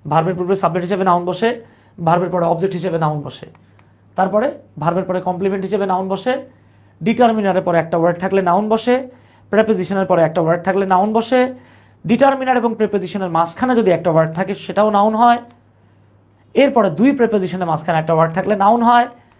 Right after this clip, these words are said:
এরপরে দেখেন অ্যাডজেক্টিভের পরে একটা মাত্র শব্দ থাকলে নাউন হয়। আর যেটা শেষমেশ শিখেছি আমরা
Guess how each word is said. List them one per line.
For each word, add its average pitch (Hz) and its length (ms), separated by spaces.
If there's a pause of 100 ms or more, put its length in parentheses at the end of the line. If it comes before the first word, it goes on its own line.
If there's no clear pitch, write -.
(200)
এরপরে 226 360
দেখেন 160 220
অ্যাডজেক্টিভের 208 480
পরে 202 200
একটা 180 240
মাত্র 175 220
শব্দ 175 220
থাকলে 185 240
নাউন 156 240
হয়। 143 180 (120)
আর - 100
যেটা 160 180
শেষমেশ 240 440
শিখেছি 175 300
আমরা 170 260